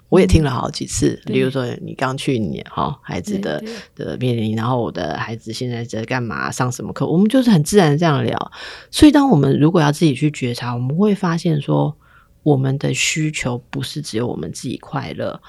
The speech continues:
Speaker 2: 嗯。
Speaker 1: 而是我们的孩子发展得好，这就是我的需求。例如说，如果我今天妥协了一些事，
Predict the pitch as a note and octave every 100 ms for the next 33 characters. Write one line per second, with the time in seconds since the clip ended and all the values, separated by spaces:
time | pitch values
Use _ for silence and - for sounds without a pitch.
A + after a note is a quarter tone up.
0 | - G3+ F#3+ C#3 C#3+ - F3 C3 - _
1 | - C#3 B2 B2 A2+ - C3+ C3+ A#2+ D3
2 | - C3+ C3+ C3+ C3+ - - E3+ - -
3 | - - - - - - - - C#3+ D3+
4 | - - - - - E3 D3 - D3+ D3
5 | D3 D3 - _ _ - E3+ F3 D3 D3
6 | - - D3 C#3+ D3 D3 C#3+ C#3 D#3 _
7 | _ _ - - B2+ G#2 - G#2+ B2+ E3
8 | D#3 D3+ D3 C#3+ - - E3+ B2